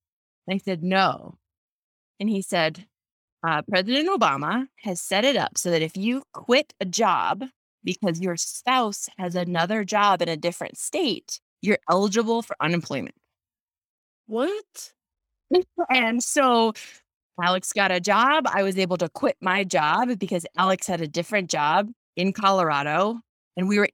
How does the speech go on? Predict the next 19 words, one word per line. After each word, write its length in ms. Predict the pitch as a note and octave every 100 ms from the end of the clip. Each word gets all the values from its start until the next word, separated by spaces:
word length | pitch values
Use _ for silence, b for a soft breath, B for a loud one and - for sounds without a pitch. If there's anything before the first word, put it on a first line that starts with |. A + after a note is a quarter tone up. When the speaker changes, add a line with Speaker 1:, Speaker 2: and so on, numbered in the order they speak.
| -
Speaker 1:
able 240 | G#3 G3+
to 100 | G3
have 320 | F#3 G#3 G3+
my 160 | F#3 F#3 G3+
unemployment 800 | G3 F3 - A3+ C4+ A#3 - F3
help 300 | G3 - _ _ -
float 300 | G3+ A#3+ -
us 420 | C#3 G#2+ - - _
so 140 | - F#3
that 120 | -
we 160 | F#3 - -
could 240 | G#3+ F3+
get 240 | F3 - -
grounded 640 | D#3 D#3 F3 E3 D3+ D3
here 340 | - E3+ E3 -
in, 200 | D3+ D3 _
in 160 | E3 D#3
Fort 180 | D3+ -
Collins. 540 | E2+ - - -